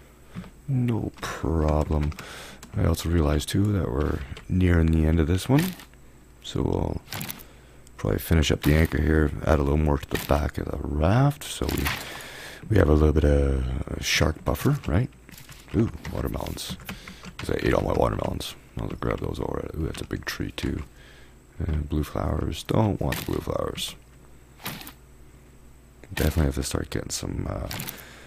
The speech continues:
farm plots going so, uh, we can start growing trees. Oh, I need a new axe. Do I? Stones. Of course. But,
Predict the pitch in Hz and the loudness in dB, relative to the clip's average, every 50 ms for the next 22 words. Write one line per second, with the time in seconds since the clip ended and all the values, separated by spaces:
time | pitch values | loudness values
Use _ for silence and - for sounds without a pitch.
0 | - - - - - 92 87 82 80 78 - 80 - - - - - - - 82 | -20 -20 -12 -4 2 4 6 6 4 4 2 0 0 0 0 -4 -4 -2 2 2
1 | 82 80 80 80 80 - 87 87 87 85 92 95 - 98 85 82 85 85 87 87 | 4 4 4 2 2 4 4 4 6 6 4 2 2 2 2 4 4 4 6 6
2 | 85 80 85 80 80 78 - - 90 87 80 - - - - - - - - - | 6 6 4 4 2 0 -2 0 0 0 0 -2 -4 -12 -20 -20 -18 -18 -16 -16
3 | - - - 76 73 73 78 82 85 - 135 156 160 - - - - - - 87 | -10 -4 -2 0 2 2 2 2 0 0 0 0 0 0 -4 -8 -4 -2 0 0
4 | 82 - - - - - - - - - - 73 73 71 71 71 71 69 67 69 | 0 -2 -6 -14 -20 -20 -20 -20 -16 -10 -8 -6 -4 -4 -4 -4 -4 -4 -2 -4
5 | 69 67 - 69 69 69 67 69 - - - - - - - - - - - - | -4 -4 -4 -4 -6 -6 -6 -8 -12 -16 -18 -18 -18 -18 -20 -20 -20 -20 -12 -6
6 | 71 73 76 76 76 78 80 - - - - - - - - - - - - - | -4 -2 -2 -2 -4 -4 -8 -10 -12 -18 -20 -20 -20 -20 -20 -20 -20 -20 -20 -20
7 | - - - - - - - - - - - - - - - - - - - - | -20 -20 -20 -20 -20 -20 -20 -20 -20 -20 -20 -20 -20 -20 -20 -20 -20 -20 -20 -20
8 | - - - - - - - - 73 71 69 71 71 69 - - - - - - | -20 -20 -20 -18 -16 -6 -2 0 2 2 0 0 -4 -8 -8 -10 -12 -14 -18 -20
9 | - - - - - - - - - - - - - - - - - - - - | -20 -20 -20 -20 -20 -20 -20 -20 -20 -20 -20 -20 -20 -20 -20 -20 -20 -20 -20 -10
10 | - - 73 80 - - - - - - - - - - 53 57 - - - - | -2 0 2 2 2 2 -2 -6 -12 -10 -10 -10 -6 -6 -4 -4 -4 -4 -6 -10
11 | - - - - - - - - - - - - - - - - - - - - | -12 -14 -14 -16 -18 -18 -20 -20 -20 -20 -20 -20 -20 -20 -20 -20 -20 -20 -16 -14
12 | - 76 - 80 78 78 92 101 - - - | -14 -12 -10 -4 -2 0 0 0 0 -2 -6